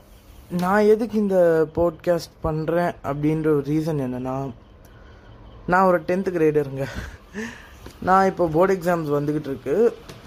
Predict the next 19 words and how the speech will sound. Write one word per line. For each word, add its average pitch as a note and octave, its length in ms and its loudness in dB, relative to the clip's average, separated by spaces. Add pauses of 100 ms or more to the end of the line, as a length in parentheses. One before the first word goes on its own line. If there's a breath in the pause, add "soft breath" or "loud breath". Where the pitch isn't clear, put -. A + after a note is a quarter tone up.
(640 loud breath)
என்னன்னா, G3+ 800 2 (180)
இப்போ F3 420 0 (140)
டென்த்துனா G3+ 540 2
உங்களுக்கு F3 480 0
தெரியாததாங்க, E3 640 0 (580 loud breath)
எல்லா F#3+ 600 4
பக்கத்துல F3+ 280 -2
இருந்தும் F#3 380 -4
ப்ரெஷரு. D3 600 -4 (1160 loud breath)
ஸ்கூலுக்கு - 680 -4
போனா D3+ 520 0
டீச்சர்ஸு, G3+ 800 0
வீட்டுக்கு F3 360 -6
வந்தா C3 520 -2
பேரண்ட்ஸு. G3 760 -2 (480 loud breath)
இங்க F#3+ 440 0
நமக்கு F3+ 340 -2
மைண்ட் A3 320 0
ரிலாக்ஸேஷன்றது F#3+ 1080 -2